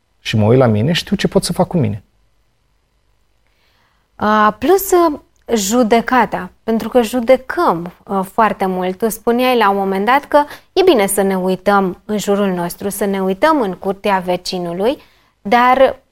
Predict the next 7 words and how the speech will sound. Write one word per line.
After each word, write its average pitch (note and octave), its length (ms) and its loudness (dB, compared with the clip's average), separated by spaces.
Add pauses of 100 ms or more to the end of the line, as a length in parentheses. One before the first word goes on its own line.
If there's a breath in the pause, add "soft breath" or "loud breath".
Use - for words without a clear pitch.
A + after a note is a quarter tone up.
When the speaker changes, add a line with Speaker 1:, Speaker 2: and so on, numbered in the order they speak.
(180)
Speaker 2:
cu - 140 -4
acea B3 280 2
curiozitate, C#4+ 1300 2 (320 loud breath)
uh, A#3 280 4 (140)
educativă, B3 920 4
să F#3+ 200 -2
zicem, F#3 520 -6